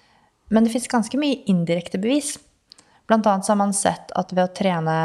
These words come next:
det ene beinet eller den ene armen til å gjøre en bestemt øvelse, mens den andre, eh, armen eller benet har vært, eh, passiv,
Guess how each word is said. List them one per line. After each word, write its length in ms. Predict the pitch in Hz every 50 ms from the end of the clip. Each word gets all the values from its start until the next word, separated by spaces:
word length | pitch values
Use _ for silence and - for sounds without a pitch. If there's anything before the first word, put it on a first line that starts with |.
| 165
det 100 | 170 - -
ene 300 | 208 185 170 165 170 170
beinet 360 | 170 160 156 156 156 160 185
eller 180 | 196 190 175 185
den 100 | 180 -
ene 320 | - 196 175 165 170 170 165
armen 380 | 156 156 151 156 165 190 196 190
til 120 | - 190
å 80 | 185 185
gjøre 220 | 175 165 156 151
en 60 | 160
bestemt 360 | 175 - - 170 160 160 -
øvelse, 480 | 175 160 143 - 156 - - - 208 226 262 277 262 - - - - - - 190
mens 200 | 180 180 180 -
den 120 | 196 190 - -
andre, 540 | 214 185 175 170 160 160 156 151 156 160 165 170 170 160 160 165 - - _ _ _ _ _ _ _ - - _ - -
eh, 380 | - 185 175 175 175 170 170 165 -
armen 240 | - 165 165 165 165
eller 140 | 170 175 165
benet 240 | 160 147 147 160 165
har 80 | 170
vært, 240 | 170 175 175 - - -
eh, 180 | - 180 175 170 170
passiv, 460 | - - 165 - - - 240 277 294